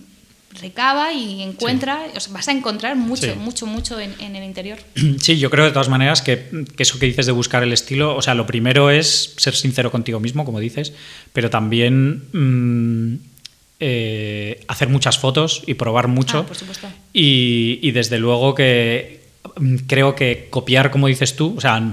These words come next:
Speaker 2: a ver, creo que copiar descaradamente de hacer exactamente la misma foto que tú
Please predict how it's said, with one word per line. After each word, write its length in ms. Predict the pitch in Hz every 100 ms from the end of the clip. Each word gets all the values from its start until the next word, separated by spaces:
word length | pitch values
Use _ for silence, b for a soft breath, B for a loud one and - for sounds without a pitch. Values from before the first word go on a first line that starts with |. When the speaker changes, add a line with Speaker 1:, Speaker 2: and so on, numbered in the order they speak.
| -
Speaker 2:
a 100 | 127
ver, 200 | 123 110
creo 180 | - 120
que 140 | 113 117
copiar 440 | 110 - 123 127
descaradamente 760 | 127 - 127 123 120 123 120 123
de 380 | 113 113 113 110
hacer 240 | 101 120
exactamente 640 | 113 120 - 110 120 117
la 100 | 110
misma 240 | 113 104 113
foto 200 | 120 110
que 100 | 107
tú 200 | 123